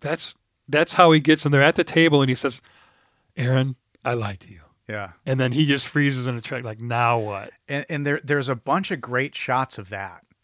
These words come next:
Speaker 2: where they're still on Mark Duplass after he says something like that.
Speaker 1: Uh-huh.
Speaker 2: And he's just staring.
Speaker 1: <laughs>
Speaker 2: Is this hard for you to watch?
Speaker 1: It's a little creepy, Ryan.
Speaker 2: Yeah.
Speaker 1: He doesn't blink.
Speaker 2: He doesn't blink, like Gyllenhaal and Nightcrawler.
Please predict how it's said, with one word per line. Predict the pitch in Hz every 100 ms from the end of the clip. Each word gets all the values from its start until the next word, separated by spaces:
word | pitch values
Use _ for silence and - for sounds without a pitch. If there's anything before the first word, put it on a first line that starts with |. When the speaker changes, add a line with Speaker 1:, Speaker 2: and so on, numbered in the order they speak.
| _
Speaker 2:
where | 120 123
they're | 117
still | 104 - - - 131 123 139
on | 143 123
Mark | 117 113
Duplass | 117 110 120 113 104
after | 117 104 110
he |
says | - 113 110
something | - 123 135
like | 135 135
that. | 143 143 156
Speaker 1:
Uh-huh. | 127 123 120 117
Speaker 2:
And | 120
he's | 110
just | 113 -
staring. | - 117 107 120 147 _ - -
Speaker 1:
<laughs> | 151 - _ _ _ - - - - - - - - - _ _ _ _ _ _
Speaker 2:
Is |
this | 123 -
hard | 123
for | -
you | 131
to |
watch? | 120 139 - _ _ _ _ _ _ _ -
Speaker 1:
It's | 165 -
a |
little | 143 165
creepy, | 156 - 185 120
Ryan. | 107 104 127 _
Speaker 2:
Yeah. | 123 117 107
Speaker 1:
He | 139
doesn't | 147 147 135
blink. | 143 107 - _ _ _ _ _ _ _ _ _ -
Speaker 2:
He | 113
doesn't | 117 117 139
blink, | 127 104 -
like | 110 104
Gyllenhaal | 123 123 131 131 135
and | 135
Nightcrawler. | 110 104 117 104 104